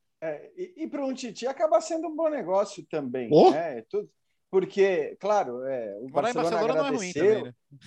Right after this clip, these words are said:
Speaker 1: É, o Barcelona agradeceu a generosidade
Speaker 3: É.
Speaker 1: e tal, mas convenhamos, o Umtiti está com vinte e oito,
Speaker 3: Vinte e oito, é.
Speaker 1: vinte e nove anos,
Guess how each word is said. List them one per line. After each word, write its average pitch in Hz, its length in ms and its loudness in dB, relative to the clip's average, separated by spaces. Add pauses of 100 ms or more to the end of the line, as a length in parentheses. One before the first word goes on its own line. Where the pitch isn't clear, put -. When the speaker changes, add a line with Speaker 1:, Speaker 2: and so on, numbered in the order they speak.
(380)
Speaker 1:
É, 147 600 2
o 170 60 -4
Barcelona 240 540 2
agradeceu 233 600 2
a 208 40 0
generosidade 175 920 0
Speaker 3:
É. - 40 -10
Speaker 1:
e 110 40 -12
tal, 185 140 0
mas 214 140 -8
convenhamos, 226 540 -6
o 202 60 -4
Umtiti 220 360 -10
está 240 240 -6
com 220 200 -8
vinte 175 340 -12
e 151 60 -6
oito, 156 160 -2
Speaker 3:
Vinte 170 100 -2
e 139 40 -2
oito, 127 260 -2
é. 110 60 -4
Speaker 1:
vinte 98 80 -10
e 151 40 -12
nove 143 280 -6
anos, 156 220 -8